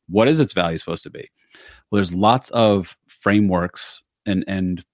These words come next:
processes used to try to value a company and therefore value, uh, the stock price, you know, w-, what a price of a share should be. And most of them are actually forward-looking, making assumptions about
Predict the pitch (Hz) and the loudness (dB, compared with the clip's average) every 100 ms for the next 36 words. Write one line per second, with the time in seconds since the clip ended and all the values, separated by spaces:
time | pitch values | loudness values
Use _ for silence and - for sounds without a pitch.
0 | _ - 107 104 - 95 - 98 92 82 | _ -4 -2 -2 -4 -6 -6 -4 -4 -6
1 | 90 151 113 95 98 - - - - 101 | 0 4 4 4 2 -2 -8 -6 -2 0
2 | 107 - 95 95 90 90 87 87 - 85 | 0 -2 -4 -2 0 -2 -2 -6 -8 -8
3 | 82 82 85 85 85 85 - 85 82 82 | -6 -6 -6 -6 -6 -6 -4 -6 -2 0
4 | 85 87 82 80 - - _ _ _ - | 0 0 -2 -4 -8 -20 _ _ _ -12
5 | 85 82 - - 98 98 - - 73 - | -8 -6 -4 0 -2 -2 -6 -4 -2 -4
6 | - 80 76 80 90 85 - 87 - 80 | -6 -6 -4 -4 -4 -4 -4 -4 -4 -6
7 | - 85 78 95 85 82 78 - _ _ | -4 -4 -2 -2 -4 -6 -10 -14 _ _
8 | _ - 98 95 101 151 - 127 101 95 | _ -4 2 6 6 4 0 0 2 2
9 | 95 - 90 87 90 - 90 - 101 95 | 0 0 0 0 0 -4 -6 0 2 2
10 | 87 85 76 78 85 - 95 87 - 120 | 0 -4 -6 -8 -8 -4 -2 0 2 2
11 | - 98 95 87 82 87 82 | 2 2 2 0 0 0 -2